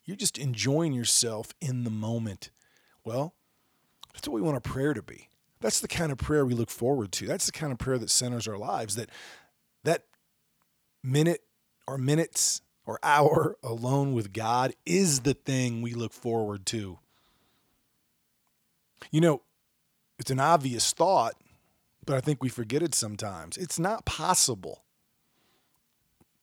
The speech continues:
to physically live in the past or in the future. Right now, in this moment, all we have is the present. It's where our bodies are. It's where our he-, head is.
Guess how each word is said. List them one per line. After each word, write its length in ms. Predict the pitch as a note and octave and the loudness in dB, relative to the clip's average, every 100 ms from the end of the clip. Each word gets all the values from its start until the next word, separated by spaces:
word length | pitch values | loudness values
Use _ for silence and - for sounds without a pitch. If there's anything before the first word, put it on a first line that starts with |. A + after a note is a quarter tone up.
| _ _ _ _ | _ _ _ _
to 80 | - | -14
physically 600 | - - E3 C#3 - C3 | -8 0 2 0 -2 -10
live 300 | A2+ B2 B2 | -6 -2 0
in 140 | A#2 G#2+ | -2 -2
the 60 | |
past 520 | - C#3 D3 D#3 - - | -2 0 0 2 0 0
or 320 | - D#3 A#2+ | -4 0 0
in 140 | B2 A2+ | -2 -8
the 80 | G#2 | -8
future. 500 | A#2 A2+ - - _ _ _ _ _ _ _ - | -8 -8 -10 -12 _ _ _ _ _ _ _ -6
Right 240 | A2+ G#3 | 6 6
now, 360 | G#3+ G#3+ C#3 A2+ | 6 0 0 0
in 100 | C#3+ | 0
this 140 | G#3 | 2
moment, 340 | G3+ G3+ D3 C3 | 4 4 4 4
all 140 | E3 | 4
we 80 | D#3+ | 4
have 200 | E3 C#3+ | 4 2
is 220 | C#3 B2 | 0 -2
the 120 | A#2 A#2 | -2 0
present. 720 | - C3 C3+ A2+ C3 - - _ _ _ _ _ _ | 0 2 0 0 0 -2 -8 _ _ _ _ _ _
It's 140 | - D#3 | -4 6
where 80 | D#3+ | 6
our 80 | |
bodies 440 | B2 B2 C3+ C3 G#2+ | 6 2 4 2 0
are. 300 | F#2+ B1 - _ | -2 -6 -10 _
It's 100 | - | -2
where 120 | C#3+ | 0
our 40 | A2 | 0
he-, 280 | D3 B2+ - | 0 -2 -4
head 280 | - C#3+ | -2 0
is. 300 | B2 G2+ - | 0 -4 -12